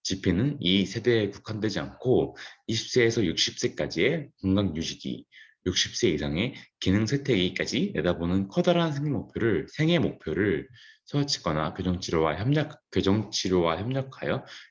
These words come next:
결정해야겠습니다. 둘째로 일반 치과 의사로부터 의뢰된 의료 분쟁 증례입니다.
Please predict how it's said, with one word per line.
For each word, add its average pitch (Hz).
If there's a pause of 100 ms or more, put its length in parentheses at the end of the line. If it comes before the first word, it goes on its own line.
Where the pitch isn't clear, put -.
(120)
결정해야겠습니다. 78 (3500)
둘째로 104 (260)
일반 110
치과 -
의사로부터 120 (140)
의뢰된 90 (240)
의료 101
분쟁 87
증례입니다. 85